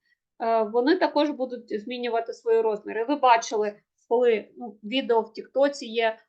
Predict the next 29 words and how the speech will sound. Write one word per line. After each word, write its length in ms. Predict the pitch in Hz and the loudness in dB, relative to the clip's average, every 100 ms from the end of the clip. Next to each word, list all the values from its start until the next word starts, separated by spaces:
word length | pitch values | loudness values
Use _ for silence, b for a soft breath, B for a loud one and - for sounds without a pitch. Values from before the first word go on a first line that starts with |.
| _ | _
коли 220 | 240 254 | 2 2
мости 380 | 247 254 - 277 | 0 -4 -6 -2
ось 180 | 247 226 | -2 -2
так 380 | 240 208 - _ | 0 -2 -2 _
рухаються, 840 | - 269 359 370 277 254 247 240 | -6 2 2 4 2 2 0 -8
збільшуються, 840 | 214 202 269 302 320 262 240 - 233 | -10 -8 -4 -4 -4 -8 -10 -4 -4
лускаються, 760 | 226 294 349 - 240 233 - - | -2 -2 -4 -4 -4 -4 -10 -12
падають. 640 | 247 285 277 240 226 - _ _ _ | -2 -2 0 -2 -4 -8 _ _ _
Це 240 | _ 311 359 | _ -2 0
зав-, 180 | 320 - - _ - - | -4 -8 -20 _ -20 -16
завдяки 540 | 233 247 226 247 247 302 | -8 -8 -4 -4 -2 -4
ось 180 | 262 | -4
цього, 440 | 262 240 277 269 - | -6 -4 -4 -4 -12
м, 320 | 226 220 214 214 - _ _ _ _ _ _ _ _ _ _ _ | -18 -14 -14 -16 -20 _ _ _ _ _ _ _ _ _ _ _
ну, 120 | 262 | -6
ми 140 | 254 277 | -2 0
не 120 | 302 | 2
можемо 400 | 285 269 269 240 | 2 2 0 -4
влітку 420 | 254 294 415 269 | -2 0 0 -4
щоб, 300 | 240 233 160 220 | -6 -8 -8 -12
зробити 480 | 220 247 247 294 | -6 -6 -4 -6
так, 240 | 247 277 277 | -2 -2 -2
щоб 180 | - - | -8 -10
мост 320 | 254 262 - | -8 -6 -8
охолоджувався 800 | 233 240 226 214 202 196 196 208 | -6 -2 0 -2 -6 -10 -12 -16
самостійно, 640 | 214 196 202 - 202 202 - | -10 -8 -8 -12 -14 -14 -8
так? 280 | 233 277 - _ _ _ _ | -4 -4 -8 _ _ _ _
Відповідно, 520 | 240 262 277 320 330 | -12 -4 -2 0 2
роблять, 480 | 285 311 269 247 - | 2 2 0 -4 -6